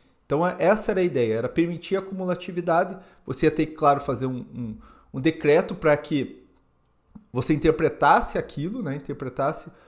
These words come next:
o artigo trinta e sete, mas ele ia deix-, permitir a cumulatividade.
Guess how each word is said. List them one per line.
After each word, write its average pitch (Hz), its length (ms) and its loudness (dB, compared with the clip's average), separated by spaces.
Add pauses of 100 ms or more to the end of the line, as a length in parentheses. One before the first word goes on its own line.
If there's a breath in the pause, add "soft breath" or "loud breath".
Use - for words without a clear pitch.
(180 soft breath)
o 135 80 0
artigo 135 300 -2
trinta 147 280 -8
e 175 80 -2
sete, 175 500 -4 (340 soft breath)
mas 160 220 2
ele 175 300 4
ia 170 200 2 (460)
deix-, 143 480 -2
permitir 156 500 -4
a 165 40 0
cumulatividade. 151 960 -6